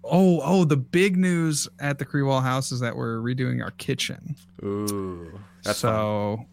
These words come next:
Speaker 1: yeah, it is really fun. We're also trying to, we're trying to get it. So we have a, it's like, it's weird, right? 'Cause we have this timeline of the baby.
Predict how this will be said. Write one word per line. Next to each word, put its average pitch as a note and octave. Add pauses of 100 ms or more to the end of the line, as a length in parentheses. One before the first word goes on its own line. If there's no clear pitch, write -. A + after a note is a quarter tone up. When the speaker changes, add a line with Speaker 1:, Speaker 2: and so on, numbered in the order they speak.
(180)
Speaker 1:
yeah, D#3
it D3+
is E3+
really F3
fun. E3
We're C3
also D3+ (360)
trying D3+
to, C3 (220)
we're E3+
trying B3+
to D#4
get C4+
it. -
So G3
we D#3+
have F#3
a, C3+
it's D3+
like, D3+ (300)
it's D3
weird, C#3
right? B2+
'Cause C#3
we D3
have C#3
this -
timeline D#3+
of D#3
the D#3+
baby. A2+